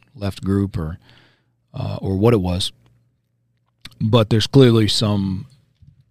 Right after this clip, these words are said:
young man with a microphone preaching, microphone and a speaker, and he is outside the fence of an event,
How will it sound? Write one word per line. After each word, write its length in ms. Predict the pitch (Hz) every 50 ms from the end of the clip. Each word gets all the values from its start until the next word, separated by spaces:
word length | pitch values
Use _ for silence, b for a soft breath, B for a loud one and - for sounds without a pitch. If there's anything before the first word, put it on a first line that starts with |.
| _ _ _ _ _ _ _ _
young 300 | - 120 123 127 127 117
man 360 | 117 113 113 110 110 110 107
with 120 | 104 101 98
a 40 |
microphone 540 | 101 123 127 127 - - - 101 98 98 95
preaching, 600 | - - 151 165 160 - - 127 120 123 139 135 - - _ _ _ _ _ _ _ _ _
microphone 420 | - 117 117 - - 120 113 107
and 120 | 101 98 92
a 40 | -
speaker, 460 | - - 127 120 - 117 113 120 117 b b b b b b b b b b b b b b b _
and 380 | - 120 117 113 113 113 110 101
he 160 | 113 120 120
is 220 | 113 110 107 - -
outside 680 | 135 131 135 123 - - 139 131 123 120 120 123 113 113 - - _ _ _ _ _ _ _ _ -
the 120 | - 110
fence 520 | - - 135 131 131 127 - - - - - - _ _ _ _ _ _ _ _
of 280 | - 113 117 113 104 104 - _ _
an 100 | - 113
event, 580 | 107 107 101 98 113 123 131 139 139 - -